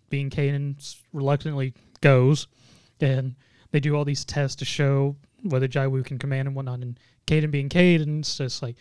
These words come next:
"This is fucking pointless," and goes about it in the most quickest way, ruining all the tests. Until a guy wants to test the capabilities of combat that he cla-, Jai Wu claims he can get Kaden to do.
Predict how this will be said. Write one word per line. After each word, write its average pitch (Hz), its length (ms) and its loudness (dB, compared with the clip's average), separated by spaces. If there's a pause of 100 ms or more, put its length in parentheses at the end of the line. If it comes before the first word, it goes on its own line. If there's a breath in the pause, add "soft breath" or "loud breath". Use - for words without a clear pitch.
(180 soft breath)
"This - 180 0
is 131 80 -6
fucking 127 260 -4
pointless," 170 540 0 (360 soft breath)
and 143 440 -4
goes 143 200 2
about 135 200 0
it 135 100 0
in 131 100 -4
the 135 60 -4
most 127 380 -4 (540)
quickest 135 320 2
way, 131 380 -2 (280)
ruining 135 300 -2
all 123 100 -4
the 117 80 -6
tests. - 460 -8 (1500 loud breath)
Until 156 520 -2 (260 soft breath)
a 135 60 -8
guy 151 280 2
wants 147 320 -2
to - 60 -20
test - 300 -2
the - 60 -10
capabilities 131 600 -4
of 120 100 -10
combat 110 560 -8 (380 soft breath)
that 113 180 -4
he - 120 -20
cla-, 131 280 -4
Jai 120 260 -4
Wu 120 200 -2
claims 123 320 -4
he 120 60 -6
can 127 120 -10
get 117 200 -8
Kaden 120 280 -6
to 120 60 -10
do. 113 340 -4